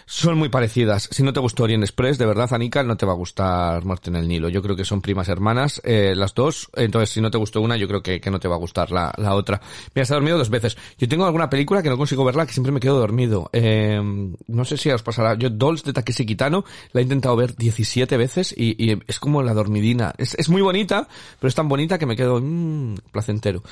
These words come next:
Eh, <laughs> entonces no he conseguido verla. He intentado como siete, ocho veces, ¿eh? Eh,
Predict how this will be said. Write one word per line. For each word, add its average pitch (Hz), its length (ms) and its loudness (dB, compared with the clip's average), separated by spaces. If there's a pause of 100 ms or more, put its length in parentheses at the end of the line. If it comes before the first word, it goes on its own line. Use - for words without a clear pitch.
(320)
Eh, 104 440 2
<laughs> - 40 -6
entonces 120 240 0
no 139 160 2
he 139 60 -2
conseguido 160 420 2
verla. 127 300 0
He 127 180 0
intentado 151 400 0
como 208 100 0
siete, 139 220 -2
ocho 123 100 -2
veces, 98 280 0
¿eh? 160 100 -2 (400)
Eh, 131 420 4